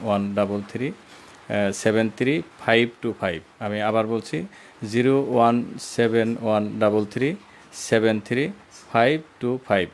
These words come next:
এই নাম্বারে যে কোনো সময়, দিন রাত চব্বিশ ঘন্টা যে কোনো সময় আমাকে ফোন করে, আহ, ফোন করলে আমি আপনাদের, আমি চেষ্টা করব, সর্বোচ্চ চেষ্টা করব আপনাদের দাঁড়গোড়ায় খাবার, আহ, বাড়িতে খাদ্য দ্রব্য সামগ্রী পৌঁছে দেওয়ার জন্য। আশা করি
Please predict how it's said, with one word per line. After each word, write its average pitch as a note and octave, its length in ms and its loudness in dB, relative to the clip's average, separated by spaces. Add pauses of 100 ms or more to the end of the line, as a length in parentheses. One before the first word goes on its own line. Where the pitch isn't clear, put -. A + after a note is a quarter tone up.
(120)
এই C#3 100 2
নাম্বারে C3+ 440 2
যে C3+ 180 2
কোনো C3+ 200 -2
সময়, D#3 240 -8
দিন B2+ 260 -4
রাত A2+ 140 -2
চব্বিশ A2 340 -6
ঘন্টা A2+ 280 -4
যে C3 160 2
কোনো A#2+ 180 0
সময় A#2+ 220 -2
আমাকে A2 300 0 (100)
ফোন G#2+ 140 -2
করে, A2+ 220 -2
আহ, - 640 2 (120)
ফোন B2+ 120 2
করলে C3+ 300 0
আমি A#2 200 2
আপনাদের, A2 460 0 (100)
আমি A#2+ 200 0
চেষ্টা D3 320 2
করব, C#3+ 180 -2
সর্বোচ্চ C3+ 340 -2
চেষ্টা B2 320 -6
করব C#3+ 140 -4
আপনাদের A2+ 420 0 (400)
দাঁড়গোড়ায় G#2+ 380 4
খাবার, G#2 320 2
আহ, G#2 420 -2
বাড়িতে G#2 400 0
খাদ্য G#2 520 -2
দ্রব্য G2 320 -6
সামগ্রী G2 420 -8
পৌঁছে G#2+ 220 -6
দেওয়ার F#2+ 240 -2
জন্য। F#2 280 -8 (440)
আশা G#2+ 220 -2
করি A2 340 0